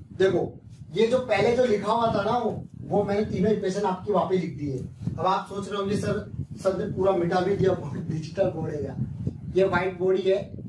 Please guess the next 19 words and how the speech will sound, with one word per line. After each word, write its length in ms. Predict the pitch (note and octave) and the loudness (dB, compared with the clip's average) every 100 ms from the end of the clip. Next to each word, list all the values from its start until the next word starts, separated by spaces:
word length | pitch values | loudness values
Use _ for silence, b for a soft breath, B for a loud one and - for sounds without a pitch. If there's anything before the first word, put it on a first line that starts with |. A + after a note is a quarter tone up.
| - | -8
but 200 | - F3 | -4 -2
अब 120 | F#3 | 0
हम 220 | F3 F3 | 0 0
क्या 180 | F3 F#3 | 0 -2
करें, 120 | F3+ E3+ | 0 -2
हम 100 | E3+ - | -2 -4
गरीब 260 | D#3+ E3+ | 0 2
आदमी 360 | E3+ - - F3 | 2 0 0 2
है, 160 | E3+ E3+ E3+ - - - - - - - - | 2 0 -4 -8 -10 -12 -12 -10 -14 -14 -6
कुछ 160 | F#3 - | -2 -2
भी 140 | G3 | 0
नहीं 100 | F#3+ | 2
है 80 | F#3 | 2
हमारे 200 | E3+ E3+ | 2 -2
पास 300 | E3+ D#3+ D#3+ E3+ | 0 -2 -2 -2
में, 220 | F3 F3 - - | -2 -2 -8 -4
तो 60 | F3 | 2
हम 120 | E3+ | 2
इसको 180 | E3+ | 2